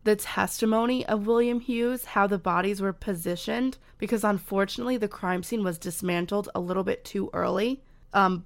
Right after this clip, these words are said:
before the people could collect most evidence, especially to figure out the exact order in which people died and how they died. That wasn't able to be determined one hundred percent,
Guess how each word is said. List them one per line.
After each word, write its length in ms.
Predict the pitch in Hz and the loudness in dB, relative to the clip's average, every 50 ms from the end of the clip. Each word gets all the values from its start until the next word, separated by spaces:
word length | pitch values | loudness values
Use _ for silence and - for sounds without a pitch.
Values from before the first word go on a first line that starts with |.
| - - | -6 -4
before 640 | - 208 196 - - 226 202 202 190 185 196 202 196 - - | -4 -4 -4 -2 0 2 2 4 4 4 2 0 -2 -4 -4
the 120 | 196 190 | -4 -4
people 280 | - - 202 185 180 180 | -2 -4 -6 -4 -6 -4
could 200 | - 220 - - | -4 -4 -6 -6
collect 480 | - - 202 180 175 180 180 - - - - - - - - | -6 -6 -2 0 0 0 -2 -4 -12 -20 -20 -20 -16 -6 -2
most 380 | 214 208 190 185 180 185 - - | 0 2 2 2 0 -2 -2 -2
evidence, 480 | - 180 165 180 180 196 208 226 - - - | -2 0 0 0 0 0 -2 -2 -6 -8 -8
especially 460 | - 196 - - 220 240 - 277 254 226 | -8 -4 0 0 0 0 0 -2 -4 -2
to 120 | - 214 | -4 -4
figure 320 | 196 - 214 190 202 202 190 | -4 -4 -2 0 2 2 4
out 340 | 180 180 180 180 - - - - - - - - | 4 4 4 2 0 -4 -8 -20 -20 -20 -12 -6
the 140 | 196 226 208 | -2 -2 -2
exact 540 | 190 - - 185 170 190 180 190 208 - - | -2 -2 -4 0 2 2 2 2 0 -4 -2
order 260 | - 226 226 233 233 233 | 0 0 2 2 2 0
in 120 | 226 226 | 0 0
which 180 | 226 226 226 - | 0 -2 -2 -4
people 280 | - 233 - 233 233 | -8 -6 -2 -2 -2
died 460 | 202 220 214 202 208 214 214 214 - - - - - - | 0 2 2 2 4 2 2 0 -2 -6 -12 -12 -6 -2
and 180 | - 190 180 | -2 -2 -2
how 360 | 175 - - - 180 175 185 185 | -2 -4 -4 -2 -2 0 0 0
they 160 | 185 214 233 | 0 0 0
died. 440 | 226 254 247 240 247 254 269 277 262 - - - - - _ _ | 0 0 0 0 0 0 -2 -4 -6 -12 -20 -20 -20 -20 _ _
That 220 | - 202 196 - - | 4 6 6 8 8
wasn't 300 | 233 240 220 240 - - | 6 6 4 2 0 2
able 240 | 190 196 180 190 196 | 2 2 2 0 -2
to 140 | - - 202 | 0 0 0
be 80 | 190 | 0
determined 600 | 170 - 170 165 - - 185 180 180 185 190 185 | 0 -2 -6 -8 -6 -2 0 0 2 0 0 0
one 120 | 175 170 170 | 0 -2 -2
hundred 380 | - - 185 180 175 185 - | -2 -2 -2 -2 -2 -4 -4
percent, 460 | - 208 190 - - 190 185 190 - | -4 -6 -6 -2 0 0 0 0 -2